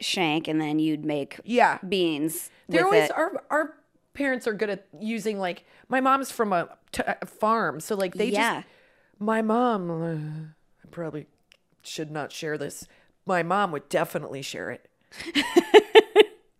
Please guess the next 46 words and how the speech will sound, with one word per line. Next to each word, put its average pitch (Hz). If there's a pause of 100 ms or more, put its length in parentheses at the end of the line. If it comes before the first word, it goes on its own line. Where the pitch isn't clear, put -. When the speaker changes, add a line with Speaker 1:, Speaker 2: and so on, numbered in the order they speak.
(340)
Speaker 2:
Is 185
that, 185 (280)
you 185
know, 160
they 180
used 196
to 196
grow 165 (200)
or 165 (220)
raise 175
chickens. - (640)
Speaker 1:
Yep. 180 (960)
And 185
then 175
k-, - (140)
kill 277
them 196
themselves. 170 (300)
Speaker 2:
And - (260)
Speaker 1:
Yeah. 196
Speaker 2:
Yep. - (260)
Speaker 1:
I 262
Speaker 2:
And 262
Speaker 1:
know, 180
Speaker 2:
my 180
Speaker 1:
that's 240
Speaker 2:
mom 202
was 180
like, 156
"I 269
could 208
wring 233
a 214
neck 254
faster 254
than 202
anybody 262
in 254
the 254
Speaker 1:
That's 277
Speaker 2:
panhandle." 196
I'm 190
like, 214
Speaker 1:
I -
Speaker 2:
"Gross." 277
Speaker 1:
know. 247